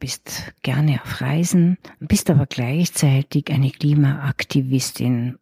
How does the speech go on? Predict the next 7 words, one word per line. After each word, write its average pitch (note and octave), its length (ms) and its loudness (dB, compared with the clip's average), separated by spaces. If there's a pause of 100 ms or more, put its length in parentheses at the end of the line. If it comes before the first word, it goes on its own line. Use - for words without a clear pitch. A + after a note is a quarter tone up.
(120)
oder C3+ 300 -4
Schützerin. B2 880 -2 (200)
Oder C#3+ 640 0
wie C#3 160 2
in C3+ 100 2
deinem F3 400 4
Fall, D#3 640 0